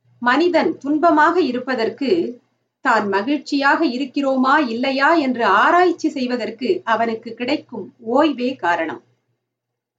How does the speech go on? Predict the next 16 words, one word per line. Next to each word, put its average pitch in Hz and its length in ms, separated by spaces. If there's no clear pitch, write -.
இவ்வாறு 220 580
சீர்திருத்த 277 640
சிந்தனைகளையும் 247 840
சீரிய 285 480
கருத்துக்களையும் 233 840
அஞ்சாமல் 277 640
தம் 220 220
எழுத்துக்களிலும் 233 840
பேச்சுக்களிலும் 247 840
எதிரொலிக்கச் 262 720
செய்தவர் 180 380
பெர்னாட் 175 340
ஷா. - 160
விருதுகளையும் 269 840
கௌரவங்களையும் 269 800
எதிர்பாராத 240 720